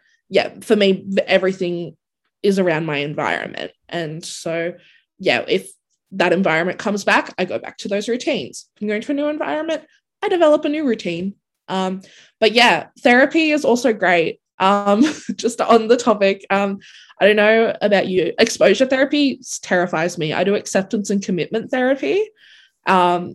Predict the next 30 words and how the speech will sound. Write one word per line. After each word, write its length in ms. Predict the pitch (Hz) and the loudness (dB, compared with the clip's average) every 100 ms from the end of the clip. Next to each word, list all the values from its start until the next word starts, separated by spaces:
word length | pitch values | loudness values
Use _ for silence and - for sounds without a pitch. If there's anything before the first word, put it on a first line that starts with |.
| - | -4
which 240 | 196 190 | -4 -2
is 140 | 190 190 | -6 -8
just, 160 | 190 | -6
like, 160 | 165 - | -8 -6
being 160 | 175 | -6
like, 160 | 185 190 | -6 -8
"Yeah, 260 | 202 208 208 | -4 0 2
I'm 140 | 202 | 0
gonna 200 | 196 202 | 0 -2
have 260 | 202 190 185 | -2 -4 -4
these 220 | 185 190 | -6 -4
intrusive 560 | 190 185 175 175 180 175 | -6 -6 -8 -10 -10 -12
thoughts, 480 | - 165 160 - - - | -10 -8 -8 -12 -16 -8
and 360 | 190 190 190 - _ _ _ _ | -4 -4 -6 -12 _ _ _ _
that's 260 | - 240 247 | 0 0 2
okay. 680 | 254 247 254 240 175 135 - _ - | 2 2 0 2 2 0 -4 _ -6
I 140 | 185 196 | -2 0
need 200 | 190 190 | -2 -4
to 80 | |
commit 500 | 196 - 208 196 - _ _ - | -6 -4 -2 -2 -6 _ _ -8
to, 120 | 214 | -4
like, 260 | 190 180 - | -2 -4 -4
what 160 | 180 | -2
I'm 120 | 175 | -2
gonna 200 | 185 180 | -4 -4
do 220 | 180 165 160 | -4 -4 -4
when 180 | 160 | -4
they 100 | 165 | -6
come 280 | 160 - 165 | -8 -8 -8
up." 240 | 139 - | -8 -10